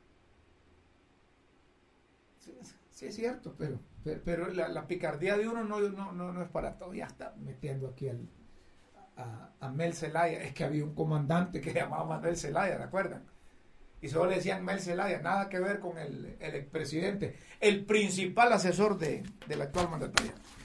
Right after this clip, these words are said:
Señoras y señores, aquí nos están diciendo que terminamos el programa. Disfruten el viernes, que tengan un feliz fin de semana. Antes, eh, producción, me permite un segundo, nada más queremos solidarizarnos con,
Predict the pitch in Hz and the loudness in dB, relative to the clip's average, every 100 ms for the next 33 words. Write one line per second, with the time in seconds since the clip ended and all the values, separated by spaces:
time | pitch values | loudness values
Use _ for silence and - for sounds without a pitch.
0 | - - 180 196 233 220 202 185 220 247 | -18 -6 0 4 8 8 6 6 6 6
1 | 226 - - - - - - - - 196 | 4 0 -10 -18 -20 -20 -16 -12 -6 -4
2 | 160 156 175 160 160 160 - 139 120 - | -4 -4 -6 -4 -6 -4 -8 -10 -10 -16
3 | _ _ 143 131 127 170 170 160 - - | _ _ -8 -6 -4 -4 -4 -8 -10 -12
4 | - - - - - - _ _ - - | -12 -14 -20 -20 -20 -20 _ _ -20 -20
5 | - - - _ - 180 180 262 262 240 | -20 -20 -20 _ 0 4 6 6 6 6
6 | 220 185 214 190 180 180 208 208 202 185 | 6 6 4 4 0 0 2 2 0 0
7 | 185 190 185 175 170 170 - 175 170 190 | 0 2 2 2 2 2 2 0 0 -2
8 | 180 - - 160 156 180 175 156 160 180 | -2 -4 -6 -6 -4 -4 -4 -6 -8 -8
9 | 175 160 156 160 160 151 147 151 - 139 | -8 -8 -6 -6 -4 -6 -6 -8 -6 -6
10 | - - 160 147 143 120 135 139 139 - | -6 -8 -8 -8 -8 -8 -8 -8 -8 -6
11 | 123 58 | -6 -6